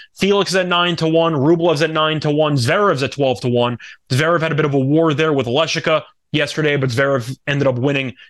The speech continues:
in three. Kakanov is fourteen to one, Hurkacz is twenty to one, Greek Sport twenty to one. Uh, sorry, Greek Sports forty to one. He had a very nice three-set win there against Lestien. Uh, you had Kokkinakis, who had a nice straight set win against Halas yesterday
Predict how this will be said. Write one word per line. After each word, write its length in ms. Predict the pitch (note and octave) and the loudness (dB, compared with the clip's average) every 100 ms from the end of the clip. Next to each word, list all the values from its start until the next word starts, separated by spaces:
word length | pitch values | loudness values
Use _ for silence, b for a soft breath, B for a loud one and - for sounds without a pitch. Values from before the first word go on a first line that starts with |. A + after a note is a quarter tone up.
| _ - | _ -6
in 300 | C#3+ C3+ A#2+ | -4 -4 -6
three. 640 | - - F3+ A3+ A3+ G#3+ B B B | -6 -2 0 2 0 -2 B B B
Kakanov 480 | - F#3 F#3 F#3+ F#3 | -2 0 0 0 0
is 100 | E3 | -2
fourteen 500 | - G3 F3+ F#3+ F3+ | 0 2 2 0 0
to 40 | E3+ | 2
one, 280 | D#3+ F3 D#3 | 4 2 0
Hurkacz 580 | E3 F3+ - F3+ E3 | -2 -4 -2 -2 -2
is 80 | C#3+ | -4
twenty 280 | - F3+ E3+ | -4 0 2
to 60 | D#3 | 2
one, 420 | D3+ D#3+ D3+ D3+ B _ - | 4 2 2 -2 B _ -4
Greek 280 | C3+ F3 F3 | 0 0 -2
Sport 380 | - F3 E3+ - | 0 0 0 0
twenty 280 | F3+ E3 | -2 0
to 80 | D#3+ | 2
one. 420 | D3+ D3+ D3 C#3+ C3+ B B _ - | 2 2 0 -2 -8 B B _ -6
Uh, 60 | |
sorry, 280 | B2+ F#3+ D3 | -2 -2 0
Greek 180 | E3 G3 | 0 0
Sports 200 | F3 - | -2 0
forty 280 | B3 C4 F3+ | 2 2 2
to 80 | |
one. 320 | C3 B2+ C3 A#2 | 2 0 -2 -4
He 120 | D#3+ | -2
had 140 | D3 | 0
a 240 | C#3 C3 A#2+ | 0 -2 -2
very 240 | C#3 C3+ | -2 -2
nice 260 | C3 B2+ - | -2 -4 -4
three-set 360 | C#3 C3+ C#3 | -4 -2 -2
win 200 | B2+ C3+ | -2 -2
there 140 | C3+ B2 | -2 -2
against 380 | B2 B2 A2+ | -4 -4 -4
Lestien. 800 | A#2 B2+ B2+ - A#2+ F3+ F#3 F3 B B B _ - | -4 -4 -4 -4 -2 0 0 -2 B B B _ -4
Uh, 60 | |
you 120 | C3+ C#3+ | -2 -2
had 60 | |
Kokkinakis, 640 | - F3+ D3+ F3+ F3+ F3 D3 | -2 -2 0 -2 -2 -2 0
who 80 | E3+ | 0
had 80 | |
a 40 | D3+ | 0
nice 220 | D#3+ D3+ | -2 -4
straight 380 | - - E3 D3 | -4 -2 -2 0
set 160 | D#3 | 0
win 200 | C#3+ D3 | 0 0
against 320 | C#3+ C3+ C3 - | 0 -2 -4 -4
Halas 360 | E3 E3 C#3+ | -2 -2 -2
yesterday 600 | D#3+ - D3+ D3 C#3+ C#3 | -2 -2 0 0 0 -4